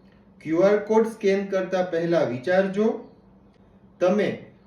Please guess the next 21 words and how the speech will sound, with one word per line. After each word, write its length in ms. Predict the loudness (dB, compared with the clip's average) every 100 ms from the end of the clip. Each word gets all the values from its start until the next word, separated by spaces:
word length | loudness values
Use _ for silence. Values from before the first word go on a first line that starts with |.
| _
ફસાઈ 340 | -2 0 4 4
જશો 340 | 4 0 0
એ 220 | -2 -2 -4
પહેલા 540 | -2 -4 -2 -2 -4 -12 -14
ચેતજો. 600 | -2 0 0 -2 -6 -10 -10 -16 -20 -20 -20 _ _ -14
નકલી 680 | -8 -6 -2 0 0 -2 -4
એજન્ટના 680 | 0 0 2 0 0 -4 -4
કોલને 600 | -4 -2 0 0 0 -4 -4
અવગણશો. 760 | -4 -2 -2 -2 0 -2 -4 -16 -20 -20 -20 -20 -20 -20 _ _ -12
સત્ય 600 | -6 -6 -4 0 0 0 -8 -8
અસત્યને 680 | -2 -2 0 -2 0 -2 0
પારખીને 880 | -2 -2 -4 -4 -6 -4 -2 -4 -6 -12 -20 _ _
આગળ 300 | -4 0 0
વધજો. 560 | 2 0 -2 -6 -8 -10 -20 -20 _ _ _ -20 _ -20 -20 _ _ -20 -8
સોશિયલ 420 | -6 -4 0 2
મીડિયા 380 | 2 2 2 2
પર 240 | 2 -2
લાલચમાં 800 | -2 -2 0 -2 -4 -6 -6 -4
ના 80 | -6
આવી 460 | -6 -4 -4 -2 -2
જશો. 520 | -4 -4 -2 -4